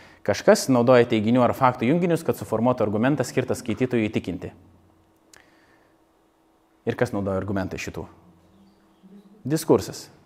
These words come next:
prozinis diskursas. Sveikinu, testą išlaikėte. A, ačiū. Em, tai vis dėlto norėjau trumpiau, bet trumpiau neišėjo. Visą, vis tiek pusantros valandos užtrukom mes. A, kitą kartą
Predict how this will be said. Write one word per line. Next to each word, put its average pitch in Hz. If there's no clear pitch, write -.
prozinis 117
diskursas. -
Sveikinu, 160
testą 127
išlaikėte. 147
A, 120
ačiū. 92
Em, 113
tai 131
vis 131
dėlto 123
norėjau 127
trumpiau, 123
bet -
trumpiau 123
neišėjo. 160
Visą, 120
vis 117
tiek 143
pusantros 120
valandos 117
užtrukom 139
mes. 156
A, 123
kitą 160
kartą 143